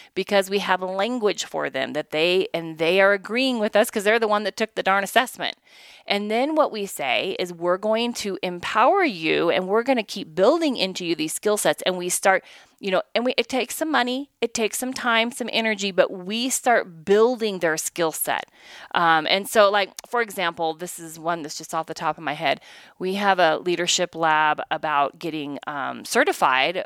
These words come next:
or you don't have to get completely certified, you don't have to take the certification test necessarily, but somewhat certified, trained, you can pass it, um, with taking the clarity report. So that's called the disc and the driving forces and E Q.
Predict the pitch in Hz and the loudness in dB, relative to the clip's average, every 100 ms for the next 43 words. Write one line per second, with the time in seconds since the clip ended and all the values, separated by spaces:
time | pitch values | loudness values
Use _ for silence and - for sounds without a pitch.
0 | - 190 175 - 226 202 196 165 151 - | -2 0 0 0 0 0 0 -2 -2 -2
1 | 165 170 160 151 143 135 135 - 160 151 | -8 -10 -8 -8 -8 -8 -8 -10 -10 -10
2 | - 135 - 151 139 - 143 - - 165 | -10 -10 -8 -8 -8 -10 -10 -8 -4 -4
3 | - 127 - - 156 196 214 - - - | -4 -10 -8 -4 -2 2 2 0 -10 -20
4 | - 311 277 - - 277 262 247 220 202 | -2 0 2 -2 0 2 2 2 0 0
5 | - 254 214 160 220 196 - 196 151 139 | -2 -2 -2 -4 -6 -10 -4 0 2 0
6 | 196 - - - 233 285 208 175 - 185 | -2 -18 -20 0 0 2 0 0 0 2
7 | 175 165 160 - 185 180 185 - - 269 | 2 0 -6 -10 0 0 0 -6 -6 -6
8 | - 269 208 170 170 - 156 156 143 147 | -4 -6 -6 -6 -6 -2 0 0 -2 -6
9 | - 135 - 180 170 - - 170 160 156 | -4 -4 0 2 2 0 -2 -2 -2 -6
10 | 147 156 160 165 - - 160 151 139 - | -4 0 0 0 -6 -8 -8 -6 -6 -2
11 | 147 143 143 - 190 180 - 165 170 - | -2 -2 -8 -8 -4 -4 -4 -8 -6 -8
12 | 165 160 - 294 | -8 -8 -2 0